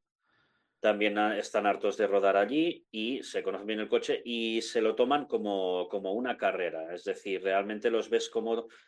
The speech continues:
ti-, manejan los coches, cómo balancean, cómo nece-, controlan subviraje y sobreviraje. Es la, la gran diferencia de los coches de ahora es que tú los ves y suelen ser lapas, tienen una estabilidad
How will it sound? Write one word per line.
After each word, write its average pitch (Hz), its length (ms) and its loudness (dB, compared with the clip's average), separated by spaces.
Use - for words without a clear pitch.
ti-, 113 120 -4
manejan 107 440 -2
los 107 140 0
coches, 117 320 0
cómo 110 320 0
balancean, 123 1000 4
cómo 113 380 4
nece-, 110 380 -4
controlan 104 1200 4
subviraje 107 880 2
y 107 140 -6
sobreviraje. 117 960 2
Es - 180 -10
la, 120 140 0
la 123 100 2
gran 143 160 2
diferencia 147 400 2
de 135 40 0
los 127 120 -4
coches 123 300 -2
de 123 80 4
ahora 120 160 4
es 120 100 -8
que 117 280 0
tú 120 80 -6
los 117 180 2
ves 117 220 -2
y 110 60 -6
suelen 110 400 -6
ser 117 280 -2
lapas, - 400 4
tienen 104 200 -4
una 107 160 -4
estabilidad 107 680 -2